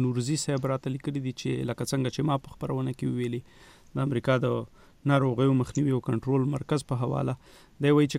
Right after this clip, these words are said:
کله د دماغو غلاف سوزش وکړي یا هغه پرده چې ده، هغه سوزش وکړي، هله دا تبه پیدا کیږي. غنی الرحمن صاحب ویلي دي چې مننجایټس څنګه رامنځته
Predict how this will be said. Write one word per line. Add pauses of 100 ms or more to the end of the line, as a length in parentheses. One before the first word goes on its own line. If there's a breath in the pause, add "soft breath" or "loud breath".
کله (100)
د (220)
دماغو (160)
غلاف (320)
سوزش
وکړي
یا (100)
هغه (120)
پرده
چې (100)
ده، (100)
هغه (280)
سوزش
وکړي، (640 soft breath)
هله (100)
دا (280)
تبه (120)
پیدا
کیږي. (600 soft breath)
غنی
الرحمن
صاحب (160)
ویلي
دي
چې (240)
مننجایټس (100)
څنګه
رامنځته